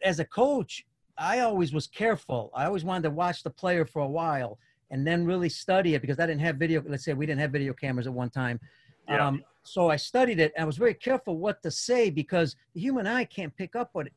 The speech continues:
Speaker 1: what a camera can pick up or what technology. So it really
Speaker 2: Right.
Speaker 1: reinforces us in what we're teaching. We feel le-, a lot safer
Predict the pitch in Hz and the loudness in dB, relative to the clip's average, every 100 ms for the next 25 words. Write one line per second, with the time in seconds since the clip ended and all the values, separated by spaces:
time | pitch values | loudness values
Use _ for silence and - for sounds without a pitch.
0 | _ 160 139 - 233 202 - 120 135 127 | _ -8 -6 -6 -4 -4 -6 -8 -8 -6
1 | 123 - 151 151 175 156 175 220 214 143 | -6 -4 -6 -4 -4 -4 -4 -2 -2 -2
2 | 139 190 160 202 269 170 190 202 165 - | -2 0 4 4 6 6 6 2 -2 -2
3 | 254 262 - 165 165 160 - - _ _ | 2 2 0 -2 0 0 -2 -12 _ _
4 | _ _ _ - 165 196 226 170 143 - | _ _ _ -2 2 2 2 -2 -2 0
5 | 254 - 160 147 156 - 208 185 226 - | 0 2 0 2 0 0 -2 2 0 -2
6 | - 165 208 220 - - 240 214 - 156 | -6 0 0 0 -2 4 4 4 0 2
7 | 151 | 2